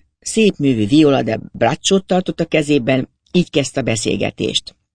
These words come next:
Harminchárom vagyok, Don Diego. Lassanként már el kell döntenem, mint festő, költő, vagy muzsikus maradjak-e fenn az utókor előtt. Nevetés folytatta. Látja? Nincs ebben a szalomban egyetlen képem sem. Irtozom attól,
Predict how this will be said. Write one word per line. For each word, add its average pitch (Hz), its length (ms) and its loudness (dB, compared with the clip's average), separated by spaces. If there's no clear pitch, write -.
Harminchárom 156 640 2
vagyok, 120 280 2
Don 120 220 -4
Diego. 117 440 2
Lassanként 190 640 2
már - 160 0
el 190 140 2
kell 170 160 0
döntenem, 131 580 -2
mint 120 180 -4
festő, 233 400 0
költő, 196 600 2
vagy - 140 -6
muzsikus 160 480 2
maradjak-e 135 480 0
fenn 147 180 -2
az - 120 -4
utókor 131 500 -2
előtt. - 420 -4
Nevetés 120 520 -2
folytatta. - 640 -4
Látja? - 560 0
Nincs 247 300 6
ebben 156 180 4
a 160 60 2
szalomban 139 460 2
egyetlen 131 420 0
képem - 420 0
sem. - 320 -4
Irtozom 151 520 2
attól, 165 500 2